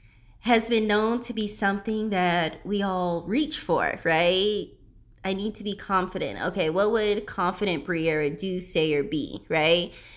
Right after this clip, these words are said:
And that doesn't always feel, it doesn't always feel like home. Confidence doesn't always feel like home. It kinda just,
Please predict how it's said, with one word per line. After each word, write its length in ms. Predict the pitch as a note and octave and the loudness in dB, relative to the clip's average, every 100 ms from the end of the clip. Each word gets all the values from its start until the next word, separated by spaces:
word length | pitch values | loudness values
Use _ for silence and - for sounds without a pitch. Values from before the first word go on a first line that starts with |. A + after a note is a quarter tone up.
| - - | -16 0
And 720 | A3 A3 A3 A3 A3+ A#3 A3 A3+ | 4 6 6 4 2 0 -2 4
that 340 | B3+ D4 A#3 | 6 6 4
doesn't 360 | B3 C#4 G4 G#4 | 2 2 0 0
always 480 | C4 C#4+ C#4 C4+ - | 0 0 0 -2 -8
feel, 1040 | - A#3+ B3 C4+ A#3+ G#3+ G#3 G3+ G3+ A3 - - - - - - | -8 -4 0 2 2 2 0 0 -4 -8 -14 -20 -20 -20 -20 -2
it 80 | G#3+ | 2
doesn't 320 | E4 E4+ G#4 | 2 4 2
always 500 | D4 E4 C#4+ C#4 - | 2 0 0 -2 -8
feel 380 | - B3 B3+ C4 | -6 -2 0 4
like 260 | G#3 F3 | 2 2
home. 580 | - A3 G3+ F#3+ D3+ G#2+ | -4 -2 0 0 -2 -6
Confidence 540 | - A#3+ E4 F4+ F4+ F4 | 0 2 2 -2 -2 -2
doesn't 240 | B3 A#3+ | -2 0
always 280 | A3+ A3 A3 | 0 -2 0
feel 100 | A3+ | 0
like 160 | G3+ | 2
home. 200 | A3 B3+ B3 | 0 -2 -2
It 80 | |
kinda 280 | - B3+ G4+ | 0 2 2
just, 300 | F4+ C4 - | 0 -2 -4